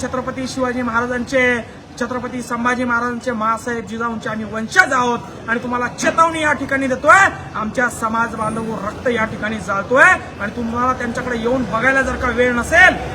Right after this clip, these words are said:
तर नंतर बघा, या ठिकाणी आम्ही काय करतो. एकही मराठी बांधवांचा जर का या ठिकाणी काही घातपात झाला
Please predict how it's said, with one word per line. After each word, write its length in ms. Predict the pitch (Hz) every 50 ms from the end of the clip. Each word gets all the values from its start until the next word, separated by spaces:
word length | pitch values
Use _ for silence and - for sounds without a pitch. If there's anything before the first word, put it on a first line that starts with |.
| - - - - - - -
तर 80 | 220 208
नंतर 380 | 208 220 226 247 240 311 285
बघा, 240 | 277 269 254 262 254
या 140 | 247 247 254
ठिकाणी 340 | 254 254 254 247 247 247 247
आम्ही 240 | 233 233 247 240 -
काय 160 | 240 240 247
करतो. 520 | 247 - - 196 - 302 - 170 - - - - 202 202 269
एकही 360 | 269 262 302 302 320 359 339
मराठी 440 | 311 302 294 285 294 285 311 320 311
बांधवांचा 600 | 214 247 254 269 269 285 294 294 277 - 285 254
जर 180 | 269 277 -
का 80 | 277 269
या 220 | 262 269 285 302
ठिकाणी 400 | 285 269 269 - 277 277 277 277
काही 220 | 262 262 254 269 262
घातपात 380 | 240 233 - - - 277 262
झाला 260 | - - 247 269 269